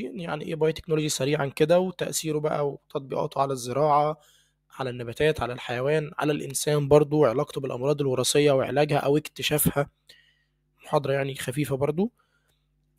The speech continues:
المحاضرة السادسة، ودي مهمة لسبب،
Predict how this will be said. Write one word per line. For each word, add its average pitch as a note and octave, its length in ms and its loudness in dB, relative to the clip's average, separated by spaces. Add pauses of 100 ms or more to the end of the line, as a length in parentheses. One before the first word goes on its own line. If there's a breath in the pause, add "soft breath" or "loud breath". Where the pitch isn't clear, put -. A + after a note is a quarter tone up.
المحاضرة F3 520 8
السادسة، E3+ 440 4
ودي E3 240 2
مهمة F3+ 540 4 (320)
لسبب، D3 440 -2